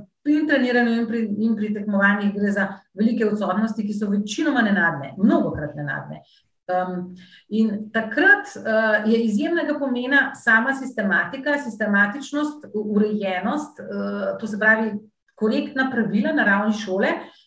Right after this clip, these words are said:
kjer se jih vsi zavedamo, na eni strani dijaki svojih pravic in po drugi strani ali pa še bolj svojih dolžnosti.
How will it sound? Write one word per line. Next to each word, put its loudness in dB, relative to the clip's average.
kjer 0
se -4
jih -4
vsi -2
zavedamo, 2
na 4
eni -2
strani 0
dijaki 2
svojih -4
pravic -4
in 0
po -2
drugi -2
strani 2
ali -2
pa -8
še -6
bolj -2
svojih -2
dolžnosti. -4